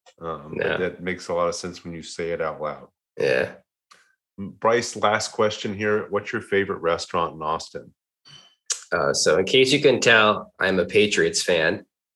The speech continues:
Speaker 1: Yeah.
Speaker 2: Um, and there is a Patriots bar in Mueller called B D Riley's. It's an Irish pub. They get all of the,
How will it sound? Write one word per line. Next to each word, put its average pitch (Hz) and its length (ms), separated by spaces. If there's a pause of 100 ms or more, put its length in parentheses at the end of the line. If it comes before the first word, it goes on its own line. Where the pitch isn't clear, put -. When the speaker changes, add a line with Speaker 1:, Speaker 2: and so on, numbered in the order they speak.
Speaker 1:
Yeah. - 60 (280)
Speaker 2:
Um, 80 220 (160)
and 101 580 (600)
there 107 200
is 107 140
a 104 80
Patriots 127 600
bar 95 500
in 92 320
Mueller 98 600
called 98 360
B 107 160
D 107 200
Riley's. 85 680
It's - 160
an 82 80
Irish 107 540
pub. 85 360 (460)
They 101 120
get 104 300
all 113 280
of 101 220
the, 101 320